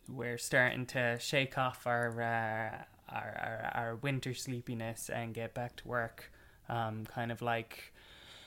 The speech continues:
uh, getting everything up to scratch.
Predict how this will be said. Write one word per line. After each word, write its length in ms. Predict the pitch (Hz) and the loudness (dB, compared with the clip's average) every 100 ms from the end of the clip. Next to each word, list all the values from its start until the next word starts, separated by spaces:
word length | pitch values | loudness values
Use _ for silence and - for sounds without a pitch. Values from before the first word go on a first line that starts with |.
| - - - - - - | -20 -20 -20 -20 0 10
uh, 160 | 139 | 10
getting 340 | 135 160 156 151 | 10 8 8 8
everything 460 | 151 151 151 147 | 6 4 2 4
up 160 | 139 - | 2 0
to 100 | 123 | -4
scratch. 680 | - 180 175 165 - - | 4 8 8 6 0 0